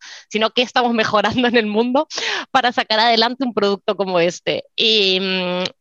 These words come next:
y, y eso es lo único que nos va a mantener vivos, creo yo, hasta que podamos, eh, pegar ese salto que uno quiere, ¿no? Porque uno tiene una visión a cinco años, o por lo menos yo tengo una visión a cinco años, tengo una visión a diez años, y se te hace lejos, eh, como no ve-, no lo traigas y digas, "Bueno, el primer año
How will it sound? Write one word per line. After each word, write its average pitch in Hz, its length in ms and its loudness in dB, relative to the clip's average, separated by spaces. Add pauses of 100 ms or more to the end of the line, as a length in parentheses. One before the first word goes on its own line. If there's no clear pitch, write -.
(200)
y, 240 200 0 (200)
y 202 120 0
eso 185 180 0
es 254 60 2
lo 247 100 0
único 233 220 2
que 214 80 0
nos 196 160 -2
va 190 60 4
a - 20 -6
mantener 185 480 0
vivos, 185 340 0
creo 185 220 2
yo, 202 340 2
hasta 202 280 -2
que 180 100 -2
podamos, 180 720 0 (520)
eh, 190 600 0 (120)
pegar 196 240 0
ese 220 180 0
salto 214 380 0
que 196 80 -4
uno 180 160 -2
quiere, 220 240 2
¿no? 240 120 0
Porque 202 220 0
uno 202 160 0
tiene 240 200 0
una 196 120 2
visión 185 340 0
a 175 60 -2
cinco 180 320 -2
años, 214 340 0
o 196 60 -6
por 175 120 -2
lo 170 40 0
menos 180 180 -2
yo 214 100 0
tengo 185 180 -4
una 170 120 -2
visión 165 220 -2
a 170 80 -4
cinco 170 240 0
años, 214 280 2
tengo 202 160 -6
una 185 140 0
visión 185 300 -2
a 175 60 0
diez 170 240 2
años, 214 380 -2 (500)
y 247 100 0
se 220 120 0
te 180 80 -4
hace 220 180 0
lejos, 226 560 0
eh, 220 260 2
como 202 220 2
no 220 220 2
ve-, 233 240 2
no 233 160 0
lo 233 140 2
traigas 175 560 0
y 196 120 -4
digas, 190 260 0
"Bueno, 208 200 2
el 170 80 0
primer 185 320 0
año 277 460 2